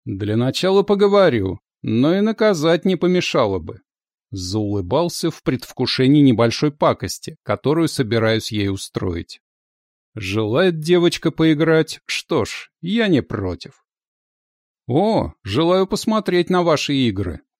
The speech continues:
То ещё зрелище будет», потёр руки в предвкушении. «Своих игр не хватило», подколол его. «Свои — это одно, а вот чужие —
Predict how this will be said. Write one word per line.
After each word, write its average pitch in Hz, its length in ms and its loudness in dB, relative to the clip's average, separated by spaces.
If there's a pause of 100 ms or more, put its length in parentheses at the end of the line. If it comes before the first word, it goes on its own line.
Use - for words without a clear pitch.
(100)
То 175 220 2
ещё 190 280 0
зрелище 139 640 0
будет», 104 520 -4 (440)
потёр 107 460 -2
руки 139 400 -2
в - 100 -20
предвкушении. 87 960 -6 (640)
«Своих 127 640 -2
игр 147 300 2
не 110 140 0
хватило», 131 640 -2 (260)
подколол 113 540 0
его. 87 380 -2 (880)
«Свои — 127 460 0
это 220 300 4
одно, 113 460 0 (200)
а 110 100 -2
вот 123 160 -2
чужие — 117 540 -2